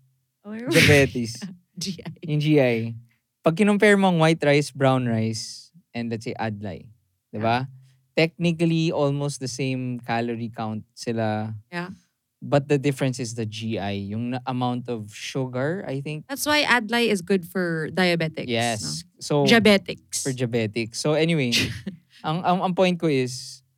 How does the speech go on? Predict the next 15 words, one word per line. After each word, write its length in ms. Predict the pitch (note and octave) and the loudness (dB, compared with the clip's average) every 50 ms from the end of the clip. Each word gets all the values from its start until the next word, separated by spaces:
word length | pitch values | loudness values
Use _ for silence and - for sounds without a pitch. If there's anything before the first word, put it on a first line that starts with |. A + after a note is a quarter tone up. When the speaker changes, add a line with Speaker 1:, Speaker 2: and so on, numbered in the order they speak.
| _ _ _ _ _ _ _ _ _ _ _ - | _ _ _ _ _ _ _ _ _ _ _ 4
Speaker 2:
ako 240 | D#3+ E3+ A3+ A3+ F3 | 4 6 6 6 6
personally, 720 | D#3+ - F#3 G3 F#3 G#3 F3 E3 C#3 B2 A#2 A#2 B2+ B2+ - - _ _ _ _ _ _ _ _ _ | 4 4 2 2 2 0 0 0 0 -2 -4 -6 -6 -10 -14 -20 _ _ _ _ _ _ _ _ _
I, 160 | - - C3+ C#3+ | -4 -4 -2 0
my 240 | D3 D3+ D#3 E3+ | 0 2 2 2
mistake 480 | F3 E3+ D#3+ D3+ - - C#3 B2+ A#2+ - | 2 2 0 -2 -2 -4 -6 -6 -6 -8
was 240 | - A#2 A#2 A#2 A#2 | -10 -10 -10 -8 -8
nga, 80 | A2 E2 E2 | -8 -8 -8
lumalamon 480 | A#2+ B2 B2+ B2+ C3+ C#3+ D3+ D#3+ D#3+ D#3 | -8 -6 -4 -2 -2 -2 -2 -2 -4 -6
ako, 160 | D3+ D3 D3+ D3 | -6 -6 -8 -8
nagka-carb 720 | B2+ F#2+ E2+ - - F#2+ G2 - - C#3 D3 D3 C3+ B2 - | -8 -10 -12 -14 -18 -20 -10 -4 0 0 0 0 -2 -4 -8
fest 320 | - C3+ B2+ B2+ - - | -8 -8 -8 -8 -10 -12
ako 240 | - B2+ B2 B2+ A#2+ | -12 -10 -8 -8 -8
at 240 | F2 D#2 G#2+ G#2+ - | -8 -8 -10 -10 -8
night. 320 | A2+ A#2+ A#2 A#2 A2+ A#2 _ _ _ _ _ _ _ _ - | -8 -6 -4 -6 -6 -8 _ _ _ _ _ _ _ _ -4
Therefore, 680 | B2+ C3 C3+ C3 A#2 B2+ C3 B2+ B2 A#2 A#2+ A#2+ A#2 | -2 0 0 -2 -4 -6 -4 -4 -2 -2 -4 -6 -10